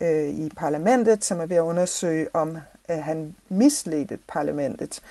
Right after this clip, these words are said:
øh, og som kommer med deres konklusion her, øh, en gang i efteråret.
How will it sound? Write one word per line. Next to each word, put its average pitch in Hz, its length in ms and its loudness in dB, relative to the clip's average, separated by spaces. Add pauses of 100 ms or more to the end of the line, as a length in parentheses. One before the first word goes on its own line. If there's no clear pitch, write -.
(240)
øh, 165 200 2
og 147 320 0
som 151 200 -6
kommer 165 240 -2
med 151 100 -2
deres 160 180 4
konklusion 170 560 -6
her, 160 280 -4 (100)
øh, 147 220 -2 (300)
en 170 60 -14
gang 151 260 -4
i 156 60 -2
efteråret. 196 600 4